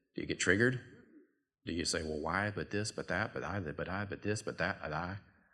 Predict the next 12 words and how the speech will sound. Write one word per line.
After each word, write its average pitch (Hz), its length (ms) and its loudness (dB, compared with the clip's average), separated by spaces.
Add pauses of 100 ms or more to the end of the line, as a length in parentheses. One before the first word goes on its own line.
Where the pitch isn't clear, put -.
(260)
'Cause 78 140 -2
I 104 80 8
know, 170 240 8
I've 139 140 12
been 190 180 10
there. 85 140 6
My 117 280 10
dad 147 600 12 (200)
passed - 280 4
away 76 200 0
of - 100 -4
cancer. - 460 -8